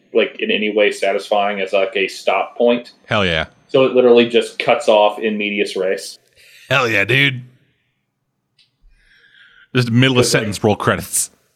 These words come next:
Speaker 1: Yeah. I'm surprised they didn't go full Sopranos and just cut to black in the middle of a scene.
Speaker 2: <laughs> Yeah, they're just li-, just ju-, they, they licensed Journey for one scene. It cost more than their entire animation budget.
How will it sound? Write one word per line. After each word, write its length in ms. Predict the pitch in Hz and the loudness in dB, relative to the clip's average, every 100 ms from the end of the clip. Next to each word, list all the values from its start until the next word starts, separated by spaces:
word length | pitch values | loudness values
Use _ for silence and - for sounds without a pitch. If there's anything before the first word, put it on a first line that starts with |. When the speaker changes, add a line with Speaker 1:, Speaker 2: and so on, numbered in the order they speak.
| _ _ _ _ _ _ _ _ _ _ _ | _ _ _ _ _ _ _ _ _ _ _
Speaker 1:
Yeah. 260 | 110 98 - _ _ _ _ _ _ | -6 -6 -8 _ _ _ _ _ _
I'm 60 | 123 | -10
surprised 260 | - 127 | 0 0
they 60 | - | 2
didn't 180 | 113 107 | -2 2
go 160 | 110 107 | 0 2
full 160 | 113 | 0
Sopranos 640 | 104 104 - 113 107 101 98 | 0 -4 -2 -2 0 -4 -6
and 100 | 104 | -8
just 220 | 107 - | -8 -6
cut 240 | - - | -4 -2
to 100 | - | 0
black 460 | 117 110 104 98 - | 0 2 2 2 -2
in 100 | 117 | -2
the 80 | 104 | -10
middle 280 | 104 101 101 | -6 -4 -4
of 60 | |
a 40 | 98 | -6
scene. 420 | - 107 98 95 _ - 440 381 247 - | -4 -4 -4 -10 _ -6 -4 -4 -6 -2
Speaker 2:
<laughs> 540 | 370 - 349 359 349 _ _ _ _ - _ _ | -4 -2 -4 -4 -4 _ _ _ _ -20 _ _
Yeah, 120 | 143 | 2
they're 100 | 120 | 4
just 140 | 123 123 | 4 2
li-, 100 | 127 - - | -2 -4 -8
just 200 | - 117 | -4 -4
ju-, 200 | 101 - 151 | -2 0 2
they, 180 | 120 110 113 | 4 2 0
they 140 | 117 135 | 0 0
licensed 560 | 104 120 - 117 98 | 2 -2 -2 -6 -4
Journey 340 | 95 113 107 104 | 0 0 0 -2
for 160 | - | 0
one 300 | 95 95 95 | 0 2 2
scene. 400 | 92 98 107 95 - _ _ _ _ _ | 2 0 2 -2 -6 _ _ _ _ _
It 280 | 135 - 120 | -14 -12 -4
cost 220 | 143 - | -4 0
more 120 | 127 | 2
than 100 | 120 | 4
their 80 | 120 | 2
entire 320 | 107 117 110 | 0 0 0
animation 400 | 110 98 98 104 | 0 2 0 0
budget. 340 | 107 117 120 | 0 0 -2